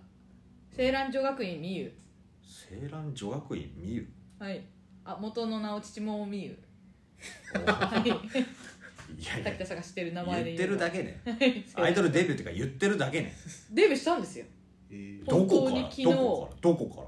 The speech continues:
Speaker 1: グループに入って。
Speaker 2: マジで？
Speaker 1: はい。
Speaker 2: え、そういう青蘭女学院っていうアイドルグループが本当にあんの？
Speaker 1: いや、
Speaker 2: え？
Speaker 1: 不思議ボーイズ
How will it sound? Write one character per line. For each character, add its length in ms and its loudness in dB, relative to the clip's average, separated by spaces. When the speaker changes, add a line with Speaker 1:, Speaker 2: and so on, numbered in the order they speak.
Speaker 1:
グ 100 -2
ル 80 0
ー 180 0
プ 520 0
に 160 2
入 200 2
っ 20 -12
て。 340 -10
Speaker 2:
マ 240 8
ジ 180 2
で？ 280 -4
Speaker 1:
は 160 6
い。 100 0
Speaker 2:
え、 180 6
そ 180 8
う 20 10
い 60 6
う 40 2
青 280 6
蘭 180 10
女 140 6
学 260 4
院 180 4
っ 20 -6
て 100 -2
い 60 0
う 100 -2
ア 80 8
イ 60 10
ド 80 6
ル 60 4
グ 80 6
ル 100 6
ー 20 -2
プ 60 -4
が 60 -2
本 200 2
当 60 4
に 80 6
あ 80 8
ん 100 2
の？ 60 -8
Speaker 1:
い 60 6
や、 100 12
Speaker 2:
え？ 340 -2
Speaker 1:
不 60 -4
思 100 -2
議 180 6
ボ 280 8
ー 40 6
イ 60 6
ズ 360 -4